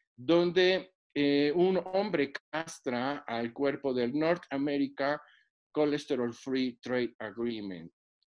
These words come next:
Y bueno, Lois Caton, que fue la curadora, pues, eh, no pudimos invitar a Peter Greenaway, que el, el director del Cocinero, su esposa y su amante,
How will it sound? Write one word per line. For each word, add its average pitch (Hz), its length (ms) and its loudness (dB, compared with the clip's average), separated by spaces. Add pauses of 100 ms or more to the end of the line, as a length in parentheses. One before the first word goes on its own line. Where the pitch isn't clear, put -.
(120)
Y 151 80 2
bueno, 202 460 4
Lois 160 360 4
Caton, 156 540 0
que 113 140 -8
fue 131 500 -2
la 123 160 -4
curadora, 120 760 0 (440)
pues, - 460 -6 (100)
eh, 147 200 0
no 170 140 2
pudimos 175 420 0
invitar 143 340 0
a 143 160 2
Peter 147 360 -2
Greenaway, 123 760 -2
que - 160 -12
el, 98 240 -12
el 101 360 -16
director 110 460 -4
del 120 140 -4
Cocinero, 117 400 -8
su 117 140 -16
esposa 117 340 -10
y 113 40 -12
su 135 100 -8
amante, 147 560 0